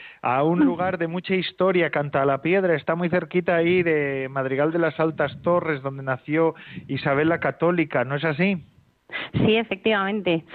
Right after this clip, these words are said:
Speaker 2: Estamos muy cerquita de Madrigal, donde vivió Isabel la Católica, y luego ya también donde, bueno, eh, por aquí han tenido episodios de su vida, ¿no? Momentos en los que, en los que lucharon unos con otros por ahí, por las sucesiones,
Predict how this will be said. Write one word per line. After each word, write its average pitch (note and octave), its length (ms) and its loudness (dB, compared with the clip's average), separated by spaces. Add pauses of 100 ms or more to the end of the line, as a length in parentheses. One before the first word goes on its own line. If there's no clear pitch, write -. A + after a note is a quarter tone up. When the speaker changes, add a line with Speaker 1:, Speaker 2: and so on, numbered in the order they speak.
(180)
Speaker 2:
Estamos F#3+ 280 2
muy G3 140 0
cerquita F#3+ 420 -2
de F3+ 120 -6
Madrigal, F#3 480 0
donde F3+ 380 2
vivió F3+ 280 2
Isabel F#3 320 -2
la F#3 120 -4
Católica, G#3+ 600 -2 (360)
y F#3 100 2
luego F3 160 4
ya F3+ 160 2
también G3+ 280 -2
donde, F#3 500 0 (460)
bueno, F3+ 280 2 (240)
eh, F#3 320 2 (160)
por F#3+ 160 0
aquí F3 160 -4
han G3 140 -2
tenido G3 460 4
episodios G3+ 600 0
de G3 120 2
su F3 120 -2
vida, G3+ 280 2
¿no? A3 120 2
Momentos G3 540 0
en F#3+ 120 -4
los G3 220 0
que, F#3 400 0 (400)
en F#3+ 160 2
los F#3+ 160 0
que F3+ 300 2 (340)
lucharon G3 560 2
unos G#3 240 0
con G#3 140 0
otros G#3 320 0
por G3 220 0
ahí, F#3+ 200 -2
por G3 140 -2
las F#3+ 160 -4
sucesiones, A#3 600 0